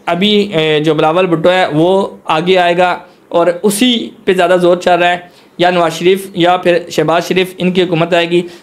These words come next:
तो इन्होंने अदालती निज़ाम ऐसा कर दिया है कि ये सारे का सारा अदालती निज़ाम जो होगा वो सारे का सारा इनके हक में होगा।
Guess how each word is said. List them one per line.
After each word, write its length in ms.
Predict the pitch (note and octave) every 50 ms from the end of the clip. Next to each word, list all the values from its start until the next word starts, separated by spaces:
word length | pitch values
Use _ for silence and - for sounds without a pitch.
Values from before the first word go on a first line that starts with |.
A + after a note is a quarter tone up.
| _ _ -
तो 160 | A3+ A3+ -
इन्होंने 380 | - A3+ A#3 B3+ C4 C4 B3 A#3
अदालती 600 | A3+ - G3+ F#3 E3 F3 E3+ F3 F#3+ F#3+ C4 B3
निज़ाम 360 | A#3 G3+ G3 G3 G#3+ G#3+ G#3 -
ऐसा 280 | A#3 A#3 - C4 C4
कर 220 | B3+ A#3+ G#3 F#3+ F3+
दिया 240 | F3+ F3 F3 E3+
है 200 | F3 G3+ A3+ A3+ - - - - _ -
कि 60 | A#3
ये 120 | A#3 B3
सारे 300 | A#3 A#3 - G#3+ A3+ C4
का 80 | B3 B3+
सारा 240 | B3 A3+ G#3+ A3+ A3
अदालती 540 | - - F#3+ F3 F3+ F3+ F3+ F3+ G3 A3
निज़ाम 400 | G#3+ G3+ F3 D#3+ E3 E3 G3 G#3+
जो 120 | G3 G3+ F#3
होगा 180 | F#3 F#3 G3+
वो 300 | G3+ G3+ G3+ G#3 G#3 - -
सारे 280 | - F3+ F3 F3+ G#3
का 60 | G#3 F#3+
सारा 200 | G3 F3+ F3+ F#3
इनके 220 | G3 F#3+ F3+ F3+
हक 260 | D#3+ D3 C#3 C3+ -
में 100 | D#3+ C#3+
होगा। 280 | A#2 - A2+ A#2+ G#2+